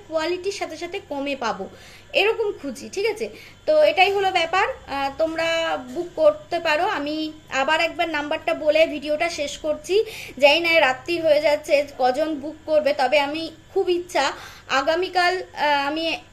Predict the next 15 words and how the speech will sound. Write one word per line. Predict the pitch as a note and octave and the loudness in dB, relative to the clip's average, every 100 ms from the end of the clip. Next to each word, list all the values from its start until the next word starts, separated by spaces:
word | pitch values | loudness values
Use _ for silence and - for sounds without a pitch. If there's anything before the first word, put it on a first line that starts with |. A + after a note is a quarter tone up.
| - | -4
একটা | - C#4+ - F4+ | -2 -2 0 0
হলেও | F4+ F4 F#4 F#4 | 2 0 0 -4
প্রোডাক্ট | D4+ D4+ D4+ F4+ - - - | 2 4 4 0 -4 -18 -2
তোমাদেরকে | D4 C#4+ C#4 D#4 D4+ E4+ F4+ | 0 0 -2 -2 -2 -6 -4
পাঠাবো, | A#3 D4 B3+ C4 | -4 -2 -2 0
কারণ | C4 D4 D4+ - | -2 -2 -8 -10
আগামীকাল | - A#3+ C4 C#4+ D4 D#4 - | -8 -4 -4 -2 -2 -2 -4
খুব | F4+ | -10
শুভ | - C#4 C4 D#4 | -8 -10 -2 -2
দিন। | C4+ D4 F4 - - - - | -2 -8 -8 -12 -18 -18 -4
সেই | E4 D#4+ | -2 -2
দিনে | E4 E4+ | -4 -2
তোমাদের | D#4+ C4+ C#4 C#4+ | -2 0 0 -2
কাছে, | - A#3+ - D4 | -2 -4 -2 -4
মানে | B3+ C4 B3 | -4 -6 -6